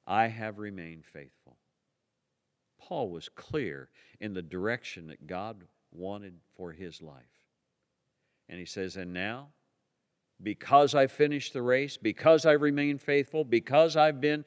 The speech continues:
unshakable," you might say, verse eight, "now the prize awaits me, the crown for righteousness, which the Lord, the righteous judge,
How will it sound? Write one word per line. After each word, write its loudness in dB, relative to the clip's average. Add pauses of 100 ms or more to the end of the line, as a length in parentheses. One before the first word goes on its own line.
(180)
unshakable," 6
you 0
might -2
say, 2 (260)
verse 10
eight, 6 (180)
"now 0
the -8
prize -2
awaits -6
me, -14 (240)
the -8
crown -10 (460)
for -10
righteousness, -16 (1400)
which -8
the -6
Lord, 4
the -6
righteous -2
judge, -10